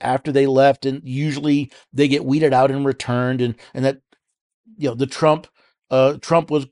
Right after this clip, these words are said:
cooperating with the National Archives to sort through and return the documents that they should have. It, it, not to mention the fact that not only did Biden have information,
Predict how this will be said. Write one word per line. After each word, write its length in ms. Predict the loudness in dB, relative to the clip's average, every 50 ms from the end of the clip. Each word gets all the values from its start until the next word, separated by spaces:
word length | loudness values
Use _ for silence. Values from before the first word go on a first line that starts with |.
| -12
cooperating 720 | -10 -6 -2 2 4 4 4 4 2 0 2 2 0 0 0
with 200 | 0 0 0 -2
the 80 | -6
National 420 | -2 0 0 0 0 -2 -4 -6 -4
Archives 640 | -2 -2 -2 -2 -4 -2 2 2 2 2 0 -4 -10 _ -20 -20 _ _ _ -4
to 440 | 0 2 2 2 2 0 -2 -6 _ _ _ _ _
sort 400 | -14 -12 -4 2 2 2 2 0
through 300 | -6 -2 0 2 4 2
and 100 | 2 0
return 480 | -2 -6 -8 -6 -4 -4 -2 -2 -2 -2
the 140 | -2 -4 -2
documents 560 | 0 2 2 2 2 0 -2 -6 -6 -8 -10
that 100 | -12 -8
they 120 | -8 -8
should 160 | -8 -8 -8
have. 340 | -6 -4 -4 -4 -4 -6 -8 _ _ _ -20 _ _ _ _ _ _ _ _ _ _ _ _ _ _ _ _ _
It, 160 | -8 -8 -8 -8
it, 180 | -10 -12 _ -6
not 200 | -2 -2 -2 -2
to 60 | -2
mention 240 | -4 -4 -4 -4 -10
the 60 | -6
fact 220 | -2 -2 -2 0 2
that 240 | 2 2 2 _ _ _
not 180 | -4 0 2 2
only 180 | 2 2 0 0
did 220 | 0 -2 -2 -2 _ _ _ _ _ -16
Biden 640 | -14 -4 -2 0 2 2 2 0 0 -2 -4 -4 _ _ _ _ _
have 160 | -4 -2 0
information, 760 | 0 -2 -2 -4 -4 0 0 0 0 0 -2 -2 -2 -4 -6